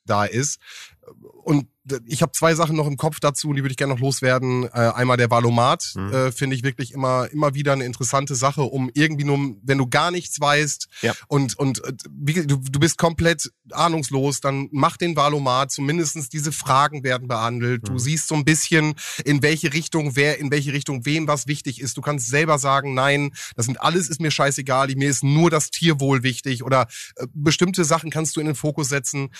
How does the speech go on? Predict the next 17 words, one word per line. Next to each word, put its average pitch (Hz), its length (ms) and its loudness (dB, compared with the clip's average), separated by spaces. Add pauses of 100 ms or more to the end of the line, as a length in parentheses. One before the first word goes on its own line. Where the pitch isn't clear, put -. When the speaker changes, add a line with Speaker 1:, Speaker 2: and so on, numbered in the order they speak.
(140)
Speaker 1:
und 135 160 -2
kannst 151 320 0
einfach 139 240 0
auch 123 160 -2
wirklich 143 240 -2
in 131 80 -6
die 123 80 -2
Parteiprogramme 127 800 -2
reingucken, 123 540 -4
zu-, 139 140 -8 (240)
zumindestens 208 540 0
ansatzweise 160 800 2 (220)
und 139 160 -2
dir 143 60 4
einen 139 80 2
Überblick 156 380 0
verschaffen 131 580 -4